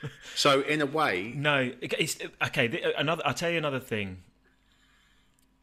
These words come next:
Speaker 2: I'm,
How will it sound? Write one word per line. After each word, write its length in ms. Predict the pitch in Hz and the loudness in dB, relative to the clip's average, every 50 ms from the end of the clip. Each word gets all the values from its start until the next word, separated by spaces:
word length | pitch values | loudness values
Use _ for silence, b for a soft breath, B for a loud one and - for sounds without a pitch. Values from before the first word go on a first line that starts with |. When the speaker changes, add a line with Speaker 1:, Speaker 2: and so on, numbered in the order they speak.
| _ _ _ _ _ _ _ _ _ _ _ _ _ _ _ _ _ _ _ _ _ _ _ _ _ _ _ _ _ _ _ _ _ _ _ _ _ _ - | _ _ _ _ _ _ _ _ _ _ _ _ _ _ _ _ _ _ _ _ _ _ _ _ _ _ _ _ _ _ _ _ _ _ _ _ _ _ -2
Speaker 2:
I'm, 180 | 127 123 143 | -2 -2 -2